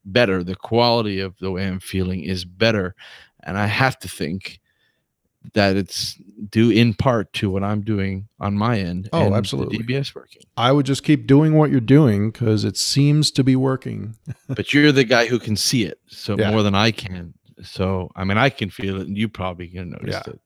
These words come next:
Speaker 1: So, yeah. So I treasure the time that I'm with you, and, and that's, so, you know, at least I've got this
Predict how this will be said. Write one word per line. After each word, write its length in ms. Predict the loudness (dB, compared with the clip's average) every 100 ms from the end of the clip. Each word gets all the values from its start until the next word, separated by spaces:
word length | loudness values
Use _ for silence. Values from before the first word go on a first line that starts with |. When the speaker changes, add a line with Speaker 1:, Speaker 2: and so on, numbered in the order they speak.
| _
Speaker 1:
So, 320 | -20 -18 -18 _ _ _ -14
yeah. 200 | -12 -14 _ _ _ _ _ _ _ _ _
So 160 | -2 2
I 120 | 2
treasure 340 | 4 4 4 2
the 120 | 0
time 280 | 0 0 2
that 100 | 0
I'm 120 | 0
with 160 | 2 4
you, 240 | 6 6
and, 240 | 4 2
and 340 | -2 -4 -4 -8 -6
that's, 480 | -4 -4 -8 -10 -10 -6
so, 320 | -2 -2 -4 _ _ -20 -20 -20 _
you 80 | 0
know, 80 | 4
at 80 | 6
least 260 | 6 4 2
I've 140 | 2
got 220 | 2 2
this 380 | 0 0 -2